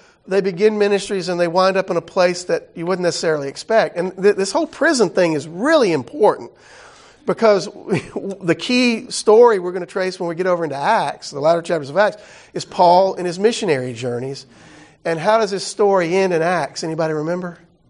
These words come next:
He's in prison. He's in prison. The, the man that Jesus handpicks to say, "I'm selecting you, and I'm not even giving this to one of the twelve."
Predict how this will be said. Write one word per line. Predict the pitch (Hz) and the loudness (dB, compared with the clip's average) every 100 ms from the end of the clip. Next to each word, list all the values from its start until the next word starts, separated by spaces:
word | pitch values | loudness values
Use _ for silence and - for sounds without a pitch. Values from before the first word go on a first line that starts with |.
| _ _ _ _ | _ _ _ _
He's | 156 147 | -8 -6
in | 135 | -4
prison. | - 175 131 110 98 _ _ _ _ _ _ _ _ _ - | 2 2 2 -4 -16 _ _ _ _ _ _ _ _ _ -8
He's | 180 | 0
in | 202 | 0
prison. | 190 269 285 175 117 - - - - - - - _ _ _ 170 | 0 2 2 2 -6 -14 -20 -20 -20 -20 -20 -20 _ _ _ -4
The, | 190 | -4
the | 180 | -2
man | 180 254 262 202 | 2 4 4 2
that | 160 | -6
Jesus | 175 240 190 156 | -6 -6 -6 -8
handpicks | 202 233 220 180 - 226 - - | -2 2 2 0 0 0 0 -8
to | 160 | -6
say, | 170 156 | -4 -2
"I'm | 160 208 214 190 160 | 2 2 2 0 -4
selecting | - 180 180 180 139 131 | -8 -4 -4 -4 -12 -8
you, | 156 254 208 135 151 180 - _ - - - _ _ | -2 0 2 -2 -6 -10 -18 _ -20 -20 -20 _ _
and | - 156 | -4 -4
I'm | 131 196 | 0 2
not | 285 | 4
even | 208 156 | 2 2
giving | 156 180 185 | 0 0 2
this | 247 254 | 0 -2
to | 175 | 0
one | 165 | 2
of | 196 | 2
the | |
twelve." | 220 233 247 123 98 - | 0 0 0 -4 -12 -20